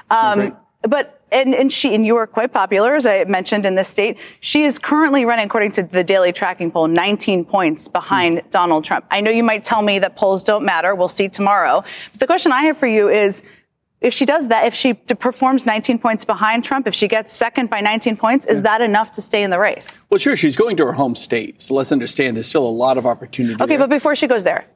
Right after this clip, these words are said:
Speaker 1: she's here in a state that
Speaker 2: Yep.
Speaker 1: you're very popular. You've won four times. If she loses by nineteen points,
Speaker 2: Yeah.
Speaker 1: is that enough to stay in the race
Speaker 2: Of
Speaker 1: after
Speaker 2: course,
Speaker 1: tomorrow?
Speaker 2: of course. So look, let's understand. There was never,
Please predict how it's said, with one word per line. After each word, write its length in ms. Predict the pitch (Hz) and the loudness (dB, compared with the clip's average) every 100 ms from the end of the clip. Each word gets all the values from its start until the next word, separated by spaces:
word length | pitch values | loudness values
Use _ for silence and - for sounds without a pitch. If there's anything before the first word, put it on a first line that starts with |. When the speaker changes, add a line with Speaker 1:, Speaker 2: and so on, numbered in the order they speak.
| - | -6
Speaker 1:
she's 240 | - 262 | -2 0
here 280 | 262 160 247 | 2 2 0
in 120 | - 220 | 0 0
a 80 | 208 | 0
state 300 | - 196 202 | -2 -2 0
that 40 | |
Speaker 2:
Yep. 60 | 214 | 0
Speaker 1:
you're 100 | 208 | 2
very 200 | 233 226 | 0 0
popular. 400 | - 180 202 220 | -2 -2 0 2
You've 160 | 220 175 | 2 0
won 180 | 185 | -2
four 180 | 202 220 | 0 -2
times. 360 | 226 165 190 - - - | 0 0 -2 -6 -16 -6
If 140 | - 226 | -2 0
she 240 | - 285 | 2 2
loses 400 | 254 269 247 220 | 2 2 0 0
by 160 | 208 185 | -2 0
nineteen 500 | 185 208 226 240 214 | 0 -2 -2 -2 -2
points, 280 | 214 190 190 | 0 0 0
Speaker 2:
Yeah. 20 | |
Speaker 1:
is 60 | - | -2
that 160 | 226 | 0
enough 400 | 240 208 254 - | 0 0 0 -2
to 80 | 240 | -4
stay 380 | - 202 190 190 | 0 0 2 0
in 220 | 208 214 | 0 0
the 80 | 185 | 2
race 260 | 175 175 | 2 0
Speaker 2:
Of 40 | - | -2
Speaker 1:
after 200 | 180 359 | 0 0
Speaker 2:
course, 200 | - - | 0 0
Speaker 1:
tomorrow? 320 | 190 185 143 | 0 0 2
Speaker 2:
of 60 | - | 2
course. 240 | 277 - - - | 0 -2 -10 -4
So 160 | 302 | 0
look, 160 | 277 247 | 2 2
let's 180 | 277 285 | 0 0
understand. 440 | 226 - 156 156 | 0 0 -2 0
There 80 | 220 | 0
was 140 | 196 | 0
never, 360 | 202 262 277 | 0 0 2